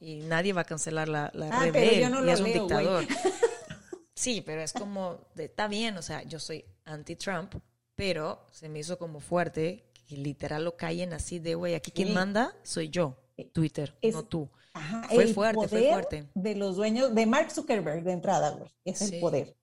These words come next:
Speaker 2: Bueno,
Speaker 1: No.
Speaker 2: ya nos estamos desviando, güey, regresen al
Speaker 1: No,
Speaker 2: hate.
Speaker 1: pero, por ejemplo,
Speaker 2: Otro
Speaker 1: en Brasil,
Speaker 2: cancelado.
Speaker 1: en Brasil pasó, ustedes no la conocen, pero era una influencer healthy,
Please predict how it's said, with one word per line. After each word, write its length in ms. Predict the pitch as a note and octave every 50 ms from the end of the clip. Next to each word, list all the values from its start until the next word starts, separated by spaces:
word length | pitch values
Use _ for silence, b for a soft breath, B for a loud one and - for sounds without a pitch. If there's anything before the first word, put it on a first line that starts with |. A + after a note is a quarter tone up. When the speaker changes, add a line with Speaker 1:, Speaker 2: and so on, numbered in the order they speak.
| _ -
Speaker 2:
Bueno, 260 | F3+ A3+ C4+ B3+ B3
Speaker 1:
No. 60 | A#3+
Speaker 2:
ya 140 | A3 C4 C#4+
nos 120 | E4 E4
estamos 280 | - E4 D4+ D4+ E4 C#4
desviando, 540 | C#4+ B3 G#3 F#3 A3 A3 A#3+ B3 A3+ A3 G#3
güey, 280 | F#3 F3+ G3+ F#3 E3+ E3+
regresen 500 | G#3 A3+ A3 A#3+ C4+ D4 D#4+ F4+ E4+ D4+
al 100 | C4 A3
Speaker 1:
No, 100 | C#4+ D4
Speaker 2:
hate. 60 | C#4
Speaker 1:
pero, 200 | C4 C#4 C4+ C4+
por 100 | - B3+ B3+
ejemplo, 260 | B3+ C4+ B3+ A#3+ A#3+
Speaker 2:
Otro 220 | D4 E4 D#4+ E4+ F4+
Speaker 1:
en 160 | B3+ B3+ E4+
Brasil, 280 | D4+ B3+ B3+ C4 A3 A3
Speaker 2:
cancelado. 400 | A#3 A#3+ B3 A#3+ G#3+ F#3 F3 F3 -
Speaker 1:
en 180 | A3 A3 G#3+
Brasil 380 | G3+ G#3+ A3 G#3+ - - C4+ C4
pasó, 440 | - - C#4+ C4+ - B3+ A#3+ A#3+ A3+
ustedes 240 | A3 G#3+ - A3 A3
no 140 | A#3 A#3 A#3
la 100 | A#3+ A#3+
conocen, 400 | - A#3 A3+ A3 G#3 - G#3+ F#3+
pero 180 | - F3+ F3+ F#3
era 200 | F#3 G3 G3+ G3
una 960 | G3 G3 G3+ G3+ G3+ G3 F#3+ F#3 F3+ F3 E3+ E3+ E3 D#3+ D#3 D#3 D#3+ - -
influencer 960 | - E3 E3 D#3+ _ _ - F3+ F3 F3 F3 F3 F3 - - F#3 F3+ E3+ E3+ - -
healthy, 440 | - F#3+ F3+ F3 - - - A#3+ -